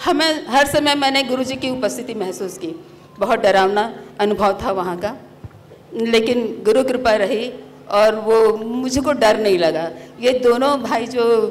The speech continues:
अरुण और एक और हमारे गुरु भाई उमाकांत, वो दोनों एकदम भैरव के जैसे साथ में थे,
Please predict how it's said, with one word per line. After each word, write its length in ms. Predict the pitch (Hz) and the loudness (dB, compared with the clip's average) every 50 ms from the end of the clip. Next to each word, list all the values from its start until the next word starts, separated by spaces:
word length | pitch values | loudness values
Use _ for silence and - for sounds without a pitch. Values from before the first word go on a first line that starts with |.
| - - - - - - - - - - - - - | -4 -6 -10 -14 -16 -18 -20 -20 -20 -20 -20 -8 -2
अरुण 340 | - 202 214 233 254 269 277 277 262 - - - - - - - | 2 2 4 4 2 2 0 -2 -4 -6 -10 -14 -16 -12 -6 -2
और 280 | 196 196 190 190 190 190 190 196 190 190 190 190 180 - - - - - - - - - - | 0 2 4 4 4 2 2 0 -2 -2 -2 -4 -6 -10 -16 -20 -20 -20 -20 -20 -20 -10 -6
एक 200 | 208 190 190 - | -6 -4 -2 0
और 200 | 196 185 202 214 | 2 2 2 2
हमारे 320 | 208 202 - 196 190 196 196 | 0 -2 -2 -4 -4 -4 -4
गुरु 200 | 196 196 190 190 | -6 -6 -6 -4
भाई 180 | 202 202 208 | -4 -4 -2
उमाकांत, 600 | 202 196 196 190 202 196 196 196 202 233 - - - - - - - - - - | -2 0 0 0 0 0 -2 -6 -6 -6 -10 -14 -18 -20 -20 -20 -20 -20 -12 -10
वो 60 | 208 | -6
दोनों 600 | 196 202 214 226 233 247 277 311 320 - - - - - | -2 0 0 0 0 0 -2 -4 -6 -10 -14 -8 -4 -4
एकदम 320 | 262 262 - 349 339 311 | -4 0 2 4 4 4
भैरव 380 | - 226 226 226 233 226 262 294 | 4 2 2 2 4 4 4 4
के 120 | 277 269 | 4 4
जैसे 240 | 254 240 220 226 233 | 2 2 0 0 -2
साथ 220 | - - 202 185 190 196 | -2 0 0 -2 -2 -2
में 140 | 214 202 202 | -4 -6 -4
थे, 260 | 202 - 247 208 226 | -4 -4 -6 -6 -8